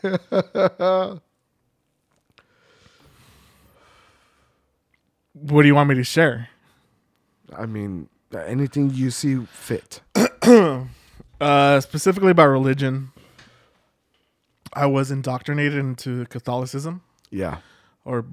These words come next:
Speaker 2: let, let's just say born into Catholicism.
Speaker 1: Yeah.
Speaker 2: I was baptized, went through the first communion, and, uh, fucking all that shit, you know?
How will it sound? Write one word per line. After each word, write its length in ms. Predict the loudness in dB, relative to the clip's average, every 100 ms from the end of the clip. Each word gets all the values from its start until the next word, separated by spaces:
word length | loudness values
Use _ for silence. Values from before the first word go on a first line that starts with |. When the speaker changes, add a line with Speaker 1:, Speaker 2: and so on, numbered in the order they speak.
| -20 -10
Speaker 2:
let, 260 | -4 -4 -2
let's 180 | -4 -4
just 120 | -4
say 80 | -2
born 280 | 0 0
into 180 | 0 -4
Catholicism. 840 | -8 -4 0 0 -2 -4 -4 -6 -12 _
Speaker 1:
Yeah. 260 | -8 -6 -8 -14 -12
Speaker 2:
I 60 |
was 180 | -10 -10
baptized, 720 | -2 -2 -2 -4 -2 -2 -4
went 200 | -8 -10
through 100 | -12
the 80 | -14
first 260 | -10 -10 -6
communion, 480 | -4 -2 -2 -4
and, 400 | -4 -6 -10 -12
uh, 120 | -16 -14
fucking 400 | -16 -14 -16 -16
all 140 | -18
that 100 | -18
shit, 180 | -20 -18
you 100 | -16
know? 180 | -18